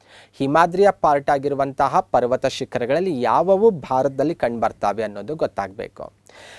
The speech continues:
ನಿಮ್ಗೆ again ಮ್ಯಾಪ್ ಕಾಣಿಸ್ತಾ ಇದೆ, ಮ್ಯಾಪಲ್ಲಿ ಈ ಪಾಯಿಂಟಲ್ಲಿ ಒಂದು ಪರ್ವತ ಶಿಖರ ಕಂಡುಬರುತ್ತೆ. ಇಲ್ಲಿ ರೆಡ್ ಕಲರಿಂದ ನಾನೇನು ಸ-, ಸರ್ಕಲ್ ಮಾಡಿದ್ದೀನಲ್ವ, ಡಾಟ್, ಆ, ಡ್ರಾ ಮಾಡಿದ್ದೀನಲ್ವ, ಆ ಭಾಗದಲ್ಲಿ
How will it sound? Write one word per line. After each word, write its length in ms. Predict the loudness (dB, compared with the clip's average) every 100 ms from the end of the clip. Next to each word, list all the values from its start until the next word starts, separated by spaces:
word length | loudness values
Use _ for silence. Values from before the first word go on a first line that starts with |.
| -2
ನಿಮ್ಗೆ 260 | 4 6 6
again 240 | 4 4
ಮ್ಯಾಪ್ 260 | 2 2 2
ಕಾಣಿಸ್ತಾ 380 | 0 0 -4
ಇದೆ, 100 | -2
ಮ್ಯಾಪಲ್ಲಿ 640 | 0 2 2 2 0 -2 -4
ಈ 40 |
ಪಾಯಿಂಟಲ್ಲಿ 460 | 2 2 2 0 0
ಒಂದು 220 | 0 0
ಪರ್ವತ 320 | 2 0 2
ಶಿಖರ 320 | -4 -6 -2
ಕಂಡುಬರುತ್ತೆ. 460 | -2 -2 -2 -4 -2
ಇಲ್ಲಿ 140 | -4
ರೆಡ್ 200 | -2 -4
ಕಲರಿಂದ 320 | 0 0 0 -2
ನಾನೇನು 380 | -2 -4 -6
ಸ-, 100 | -6
ಸರ್ಕಲ್ 500 | -6 -6 -6 -6 -6
ಮಾಡಿದ್ದೀನಲ್ವ, 500 | -4 -6 -6 -6 -4
ಡಾಟ್, 540 | -2 0 0 0 -6 -6
ಆ, 300 | -6 -4 -6
ಡ್ರಾ 180 | -2 -2
ಮಾಡಿದ್ದೀನಲ್ವ, 420 | -2 -4 -4 -4 -2
ಆ 120 | -4
ಭಾಗದಲ್ಲಿ 520 | -2 -6 -8 -10 -12